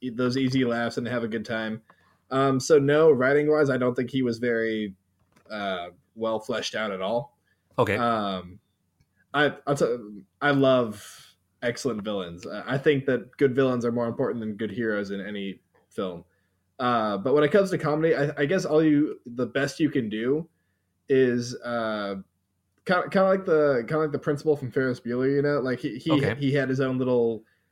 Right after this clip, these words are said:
Speaker 1: his little quirks and weirdness about him. Like, he wasn't just out to destroy Ferris Bueller's life. He was also, like, just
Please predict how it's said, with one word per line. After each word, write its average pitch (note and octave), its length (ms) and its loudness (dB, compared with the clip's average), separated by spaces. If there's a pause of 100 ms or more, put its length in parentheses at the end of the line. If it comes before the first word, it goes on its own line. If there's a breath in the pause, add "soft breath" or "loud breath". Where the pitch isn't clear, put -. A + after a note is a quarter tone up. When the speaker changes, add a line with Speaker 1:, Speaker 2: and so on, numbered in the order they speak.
(100)
Speaker 1:
his C3+ 120 0
little C3 200 2
quirks C#3 440 0
and A#2 140 0
weirdness B2 380 -2
about C3+ 280 2
him. C3+ 80 2
Like, B2 140 -2
he C#3 100 2
wasn't C#3 320 2
just B2 340 -4
out A#2 260 -2
to A#2+ 140 -2
destroy A#2+ 400 -4
Ferris A#2+ 320 -4
Bueller's A#2+ 220 -4
life. A#2+ 180 -2
He B2+ 80 -2
was A#2+ 120 0
also, A#2+ 280 -2
like, A#2 200 -4
just A#2 180 -8